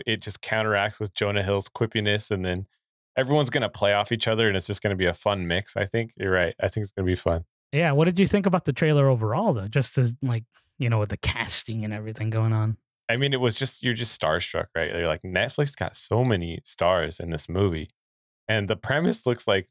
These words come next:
Speaker 1: like, we've seen this before, but it feels very self-aware. Like, they're like, "You know how many, uh, h-,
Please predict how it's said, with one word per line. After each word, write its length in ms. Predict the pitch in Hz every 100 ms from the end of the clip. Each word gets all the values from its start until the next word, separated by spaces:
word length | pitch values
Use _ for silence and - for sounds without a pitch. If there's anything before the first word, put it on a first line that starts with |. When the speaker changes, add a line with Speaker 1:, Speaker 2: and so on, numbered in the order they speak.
| -
Speaker 1:
like, 140 | 104
we've 120 | 160 139
seen 220 | - 175
this 120 | 110
before, 300 | - - 127
but 100 | 107
it 140 | 104 -
feels 220 | 170 156
very 160 | 123 95
self-aware. 580 | - 110 98 104 92 85
Like, 160 | 85
they're 140 | - 101
like, 180 | 95 - _ _ _ _ _ _ -
"You 80 | 185
know 100 | 226
how 120 | 214
many, 360 | 196 196 180 160
uh, 320 | 151 139 139 -
h-, 80 | 147